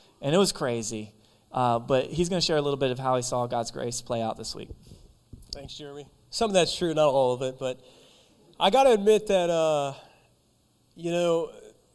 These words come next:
Speaker 2: the topic is evidence of grace, and I first gotta start off, "Hey, Addison, she's waving to me." Is that the grace that I saw, let me tell you about the, the lack of grace in me during the storm. We had been busy all day long, and, uh, we finally, I think it,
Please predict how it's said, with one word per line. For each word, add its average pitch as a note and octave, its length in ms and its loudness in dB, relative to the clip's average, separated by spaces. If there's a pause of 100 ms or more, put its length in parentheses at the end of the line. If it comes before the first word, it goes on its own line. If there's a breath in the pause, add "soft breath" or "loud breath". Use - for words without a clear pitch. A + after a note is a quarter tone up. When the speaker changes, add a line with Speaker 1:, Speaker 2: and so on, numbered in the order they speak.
(520)
Speaker 2:
the F3+ 80 -6
topic A3+ 400 -2
is D#3+ 100 -6
evidence D#3+ 360 -4
of B2+ 100 -16
grace, D3+ 720 -4 (100)
and C#3+ 160 -6
I C#3 140 -4
first F#3 280 -6
gotta D3+ 140 -8
start D3 200 -4
off, C3+ 260 -4
"Hey, D3 220 -4
Addison, C3+ 420 -8
she's B2+ 180 -16
waving A#2+ 200 -8
to B2 80 -12
me." B2 60 -16 (540 soft breath)
Is C3+ 180 -8
that D3+ 480 -2
the D#3+ 100 -8
grace A3 480 0
that F#3 100 -2
I F3 160 2
saw, G3 440 2
let F#3+ 140 -2
me A3+ 80 -2
tell A3 140 -2
you G#3 60 2
about F3 380 -2
the, D#3 100 -10
the D#3+ 160 -6
lack F3 320 2
of C#3+ 100 -10
grace D#3 380 -2
in C#3 100 -8
me D3+ 140 -4
during C3+ 180 -4
the B2+ 80 -6
storm. C3 400 -6 (500 soft breath)
We F#3 140 -2
had B3+ 60 0
been G#3+ 120 -2
busy G3+ 240 2
all G3+ 200 0
day A3 160 -2
long, E3 540 -2 (240 loud breath)
and, C#3+ 280 -8
uh, C#3 480 -4
we D#3+ 100 -8
finally, G3 500 -2
I D3 100 -6
think F#3+ 200 -12
it, D#3+ 80 -10